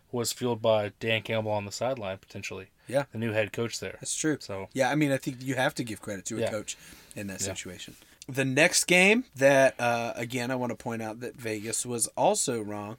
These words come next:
Speaker 2: like most of the country, was the Cardinals.
Speaker 1: Yep.
Speaker 2: Just
Speaker 1: Cardinals, Titans.
Speaker 2: obliterating the Texans. I mean, the Titans.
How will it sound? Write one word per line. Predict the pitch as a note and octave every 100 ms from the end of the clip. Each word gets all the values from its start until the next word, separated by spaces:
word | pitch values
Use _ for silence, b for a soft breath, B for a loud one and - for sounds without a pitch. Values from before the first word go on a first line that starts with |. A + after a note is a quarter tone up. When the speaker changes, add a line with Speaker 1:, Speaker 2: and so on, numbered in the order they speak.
| B2+
Speaker 2:
like | C3 A2 G2+
most | A#2+ D#3+ -
of | A2
the | -
country, | - G2+ - G2+ A2
was | G#2+ A2 A2 G#2+ G#2+ -
the | -
Cardinals. | - - A2 A2+ A2 F#2 - - - - -
Speaker 1:
Yep. | G2+ - -
Speaker 2:
Just | - B2+
Speaker 1:
Cardinals, | A#2 A2+ G#2+
Titans. | - G2+ G2+ G2 - - B2+ A2 C#3 B2
Speaker 2:
obliterating | B2+ B2 A#2 G#2 G2 F#2 F#2 - -
the | G#2+
Texans. | - G2 - - -
I | A#2
mean, | A#2+ G#2+
the |
Titans. | A2+ G#2 G2+ - F#2+